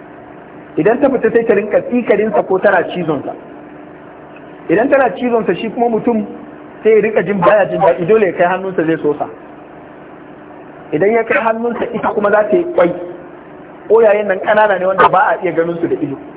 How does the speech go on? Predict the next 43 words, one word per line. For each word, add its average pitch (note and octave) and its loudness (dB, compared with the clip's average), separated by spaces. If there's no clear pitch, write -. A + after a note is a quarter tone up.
Mutum F3 -2
yana A#3 4
yi, A3+ -2
shi G3+ -10
kuma G#3 2
ya G#3+ 6
yi G#3+ 4
haka, G#3+ -2
ya G3+ 2
haka, G#3 -4
ita G3+ -2
kuma G3 0
za G#3 4
ta F#3+ 0
gudu F3+ 0
ta F3 2
wabce F#3+ 0
ko G#3 2
ta F#3+ -2
koma G3+ 2
ciki, G#3 -6
ko G#3 4
mutum G3+ -2
ya G3 4
kashe F#3+ -2
ta, F3 2
amma F3+ 2
dai F#3+ 0
ya G3 2
ɗauki F3+ -6
cutar D#3+ 0
a C#3 0
hannunsa, D#3+ -6
ya F#3 4
ɗauki F#3 0
wannan E3+ 2
kwan. - 2
Wannan A3+ 2
kwan A#3 2
da A3 4
ya G3+ 4
ɗaukan G#3+ 2
ba D3 2